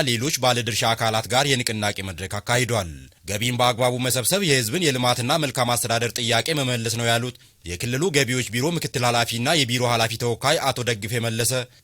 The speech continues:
በበጀት ዓመቱ መጀመሪያ ለገቢ እቅድ ስኬት ከባለድርሻ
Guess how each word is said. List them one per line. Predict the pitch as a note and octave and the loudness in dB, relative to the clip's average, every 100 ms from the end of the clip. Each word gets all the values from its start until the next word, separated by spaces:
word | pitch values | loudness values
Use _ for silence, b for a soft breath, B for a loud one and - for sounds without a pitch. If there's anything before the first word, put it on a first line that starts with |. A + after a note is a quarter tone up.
| - | -10
በበጀት | F#2+ A2+ B2 | -6 -2 0
ዓመቱ | B2+ B2+ C3 | 2 2 0
መጀመሪያ | B2+ B2 B2 B2+ D3+ | 0 2 2 4 4
ለገቢ | E3+ C#3 B2+ B2 | 4 2 2 0
እቅድ | B2 - A#2+ | -2 -2 -4
ስኬት | B2 D#3+ E3+ | -2 -2 0
ከባለድርሻ | D3 B2+ B2 A#2 | 2 2 2 0